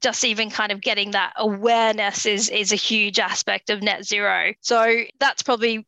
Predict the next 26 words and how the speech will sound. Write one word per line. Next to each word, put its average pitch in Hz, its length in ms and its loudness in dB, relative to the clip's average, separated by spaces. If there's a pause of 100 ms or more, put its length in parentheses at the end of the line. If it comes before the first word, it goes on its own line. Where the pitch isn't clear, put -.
from 220 180 -2
a, 214 100 0 (140)
how 220 240 0
we 208 140 2
overcome 214 400 -4
that. 208 180 0
That's 214 200 -2
a 233 40 -2
key 208 300 0
area 202 260 2
we've 202 160 -2
been 202 200 -2
working 202 360 0
on 190 220 2
in 196 120 -4
terms 196 300 -2
of 190 220 -2
awareness 214 600 2
with 202 160 -2
our 190 220 2
investee 226 680 -2
companies 214 640 -2
and 185 100 -2
our 180 120 -2
service 208 420 0
providers 202 880 0